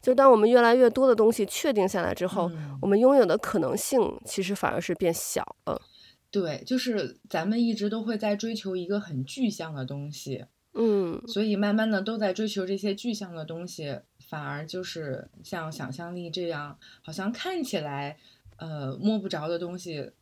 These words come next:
Speaker 2: 就越来越少了。但其实
Speaker 1: 对。
Speaker 2: 我，但其实这样的东西仔细想一想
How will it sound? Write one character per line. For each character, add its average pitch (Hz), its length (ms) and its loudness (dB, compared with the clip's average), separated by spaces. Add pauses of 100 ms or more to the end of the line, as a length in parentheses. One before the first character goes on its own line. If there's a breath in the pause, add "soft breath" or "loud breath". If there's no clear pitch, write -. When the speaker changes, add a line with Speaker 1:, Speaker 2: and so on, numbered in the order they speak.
(460)
Speaker 2:
就 175 80 -8
越 165 140 -6
来 147 180 -8
越 147 160 -10
少 - 300 -12
了。 - 160 -18 (120)
但 240 160 0
其 233 160 -4
实 220 120 -6
Speaker 1:
对。 185 400 -4 (540 loud breath)
Speaker 2:
我， 202 200 -2
但 254 240 2
其 240 140 0
实 247 100 0
这 240 80 0
样 240 160 0
的 214 80 0
东 214 200 -2
西 185 460 -4 (320)
仔 170 160 -10
细 214 220 -8
想 151 280 -6
一 170 40 -10
想 170 340 -10